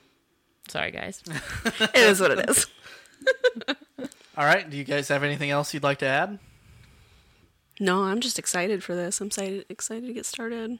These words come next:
Speaker 1: Yeah.
Speaker 2: Well, and then we'll, we'll continue this in the next week or two with everybody else and our first book.
Speaker 1: Yay.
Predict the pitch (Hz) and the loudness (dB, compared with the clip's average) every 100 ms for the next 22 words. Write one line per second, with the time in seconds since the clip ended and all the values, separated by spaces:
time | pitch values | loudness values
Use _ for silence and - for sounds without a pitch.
0 | _ 160 160 170 - _ _ 202 190 277 | _ -12 -10 -12 -16 _ _ -4 -4 -6
1 | 269 202 185 190 196 202 208 214 220 220 | -6 -2 -2 -2 -2 -2 -4 -6 -6 -8
2 | - 208 226 226 220 240 - 240 233 233 | -6 -4 -2 -2 -2 -2 -2 -2 -4 -4
3 | 233 - 240 - 254 - 254 254 277 294 | -6 -6 -8 -6 -6 -6 -4 -6 -6 -6
4 | 233 - 233 233 240 247 240 277 370 339 | -8 -6 -8 -6 -6 -6 -6 -6 -6 -6
5 | - - 220 233 240 240 240 254 - - | -8 -6 -8 -6 -8 -10 -10 -12 -12 -10
6 | - - 427 - - _ _ _ _ _ | -8 -4 -4 -6 -12 _ _ _ _ _
7 | _ _ _ _ _ _ _ _ _ _ | _ _ _ _ _ _ _ _ _ _
8 | _ _ _ _ _ _ _ 202 226 330 | _ _ _ _ _ _ _ -6 0 0
9 | 185 | -2